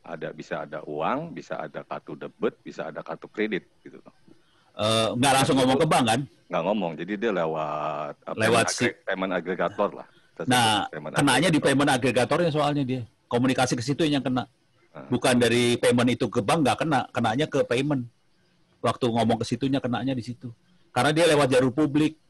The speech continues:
Speaker 2: lewat internet, kenanya di situ dia.
Speaker 1: Hmm, hmm, hmm. Oke, oke. Nggak, nanti, nanti kita bisa ini sih, ya sebagai evaluasi kita, eh, menjelang multi line free flow itu sih.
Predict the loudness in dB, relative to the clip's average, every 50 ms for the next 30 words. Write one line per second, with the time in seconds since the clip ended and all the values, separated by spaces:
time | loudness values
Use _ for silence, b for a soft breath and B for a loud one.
0 | _ _ _ _ _ _ _ _ _ _ 2 2 2 2 2 0 0 0 0 0
1 | 0 0 0 -2 -6 _ _ _ -2 0 2 2 2 2 0 -2 -4 -6 -6 -6
2 | -4 -4 -4 -4 -6 -6 -10 -18 _ _ _ _ _ _ -20 -20 -20 -20 -20 _
3 | _ _ _ _ _ _ _ _ _ _ _ _ _ -20 -20 _ _ -16 -14 -14
4 | -14 -18 -20 -20 -20 -20 -20 -20 -20 -20 -20 -20 -20 -20 -12 -10 -10 -10 -10 -12
5 | -16 -18 -20 -20 -20 _ _ _ _ _ _ _ _ _ _ -10 -10 -8 -8 -10
6 | -6 -6 -4 -4 -4 -6 -6 -6 -8 -10 -10 -10 -10 -10 -10 -12 -12 -10 -10 -10
7 | -10 -12 -14 -16 -16 -18 -18 -18 _ _ _ -14 -14 -12 -12 -12 -14 -16 -20 -20
8 | -20 -14 -12 -10 -10 -8 -10 -10 -10 -10 -8 -8 -6 -8 -10 -10 -12 -16 -14 -14
9 | -16 -10 -6 -6 -6 -6 -6 -10 -16 _ -20 -18 -16 -16 -16 -14 -14 -14 -12 -12
10 | -10 -8 -8 -8 -8 -8 -10 -12 -10 -8 -8 -6 -4 -6 -6 -6 -8 -10 -10 -10
11 | -8 -8 -6 -4 -4 -4 -4 -6 -8 -12 -12 -14 -20